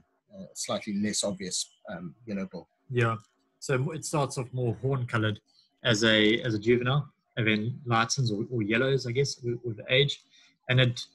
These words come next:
Speaker 2: it's a really strong contrast between that yellow bill and the, the dark
Speaker 1: The grey
Speaker 2: grey hood.
Speaker 1: hood, yeah.
Speaker 2: So it really does stand out. So they say, I've never seen one.
Speaker 1: <laughs> Yeah.
Speaker 2: Um, but, uh, yeah, I'm also hoping for one of those to pitch up, pitch up one day off, off the Cape.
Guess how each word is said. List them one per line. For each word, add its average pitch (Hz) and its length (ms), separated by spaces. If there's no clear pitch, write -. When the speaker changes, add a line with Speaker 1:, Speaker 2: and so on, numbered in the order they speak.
Speaker 2:
it's - 140
a 123 60
really 143 220
strong 131 360
contrast 123 560
between 120 300
that 104 140
yellow 117 260
bill 107 340
and 113 220
the, 107 260
the 117 160
dark 117 200
Speaker 1:
The 117 40
grey 113 200
Speaker 2:
grey - 100
hood. 117 80
Speaker 1:
hood, 107 120
yeah. - 60
Speaker 2:
So 131 80
it 113 80
really 120 240
does 117 220
stand 113 340
out. 107 200
So 120 220
they 101 80
say, 113 180
I've 104 140
never 107 180
seen 113 240
one. 113 140
Speaker 1:
<laughs> - 120
Yeah. 117 440
Speaker 2:
Um, 117 220
but, 117 240
uh, 123 80
yeah, 117 260
I'm 107 100
also 123 220
hoping 117 300
for 117 100
one 113 220
of 110 80
those 113 260
to - 80
pitch 127 220
up, 143 160
pitch 139 160
up 139 160
one 123 160
day 135 200
off, 123 260
off 120 160
the 120 60
Cape. 165 320